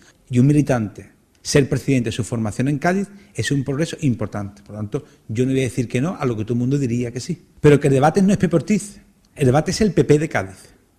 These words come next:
El debate es que se haga algo. Que es que no tenemos presidente. Que es que no está en la provincia de Cádiz.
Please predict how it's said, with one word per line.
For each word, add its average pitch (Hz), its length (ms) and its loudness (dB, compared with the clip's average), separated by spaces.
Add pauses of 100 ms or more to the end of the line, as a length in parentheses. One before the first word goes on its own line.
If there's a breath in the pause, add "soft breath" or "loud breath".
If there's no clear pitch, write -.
(120)
El 131 120 0
debate 160 220 2
es - 60 -6
que 170 120 -4
se - 160 -4
haga 170 240 0
algo. 120 340 -6 (640)
Que - 100 -4
es - 60 -8
que 190 140 2
no 190 160 0
tenemos 208 400 -4
presidente. 151 640 -10 (240)
Que - 80 -6
es - 60 -6
que 214 120 0
no 185 220 -2
está - 240 -6
en 220 80 -6
la 143 100 -2
provincia 123 420 -6
de 101 120 -10
Cádiz. 180 220 -16